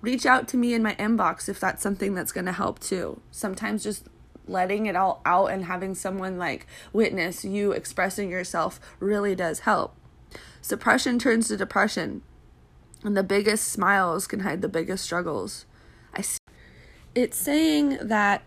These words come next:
I'm not okay, but I'm still the strong, but still the strongest thing you can ever do is say, "I need help," or reach out for help. That is literally the strongest thing you could ever do, because you are understanding and accepting that you have feelings,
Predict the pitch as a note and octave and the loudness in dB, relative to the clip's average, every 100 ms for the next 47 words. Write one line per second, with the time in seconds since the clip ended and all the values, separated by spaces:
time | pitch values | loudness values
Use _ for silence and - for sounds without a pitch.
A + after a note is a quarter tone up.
0 | - - - G3 A#3+ C#4 C#4+ A#3+ - E3+ | -12 -14 -4 2 4 6 6 4 0 -2
1 | E3+ E3 F#3 G3 - A3 G#3+ G#3+ - G3 | -2 -2 -4 -4 -4 -2 0 -2 -2 -2
2 | G3+ - G3+ G3+ - G#3 G3+ - E3 G#3 | -2 -6 -8 -6 -4 -4 -2 -2 -2 0
3 | A3 - A3 G#3 - E3+ E3 F#3+ F#3+ F3 | -2 -2 0 0 0 -2 0 -2 -2 -2
4 | F3+ A3+ A3+ - F3 E3+ F3 E3+ D#3+ - | 2 2 0 -2 -2 0 0 0 -2 -4
5 | E3+ F3 F3 E3 - A2+ - - - - | -6 -4 -4 -4 -2 -2 -4 -14 -20 -2
6 | F#3 F#3 F#3 F#3 F3+ E3+ - - - E2 | 0 2 0 0 0 0 -2 -8 -4 -6
7 | - - - - F#3 G3 F#3+ F#3+ F#3+ F#3+ | -6 -14 -12 -2 2 2 2 0 0 0
8 | G3+ F#3 F#3 - F3+ F3+ - - F#3 E3+ | 0 -2 -4 -4 -4 -4 -6 -6 -6 -6
9 | F#3 D#3 E3 D#3+ E3+ E3 E3+ - F3 F3 | -4 -4 -4 -4 -4 -6 -6 -6 -6 -4
10 | F3+ E3+ - F#3+ F3+ F3+ - F3 F3 E3+ | -4 -2 -4 -4 -4 -4 -4 -4 -4 -6
11 | E3+ F3 E3+ - - E3+ - D#3+ E3+ D#3+ | -6 -8 -10 -8 -6 -6 -6 -6 -6 -8
12 | - F3 G3 F#3 - E3 E3 - - E3 | -8 -6 -4 -2 2 2 2 -6 -12 -6
13 | E3+ D#3 C3+ - - | -4 -4 -8 -10 -14